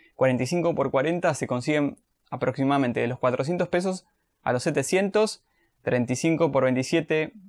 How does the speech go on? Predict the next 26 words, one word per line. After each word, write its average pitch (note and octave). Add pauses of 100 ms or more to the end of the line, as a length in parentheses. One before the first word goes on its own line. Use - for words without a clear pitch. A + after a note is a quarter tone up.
menos D#3
de B2+
cuatrocientos C3
pesos E3+
y B2+
les B2
cobran, C#3 (320)
en C3+
realidad D3+
menos F3
de C3+
trescientos D#3
por C3
ahí, D#3
depende D#3
de C#3
qué D3
marca D3
compren. D3+
Algunas C3
marcas C3
que -
cobran B2
muy A#2+
caro, D3
otras B2+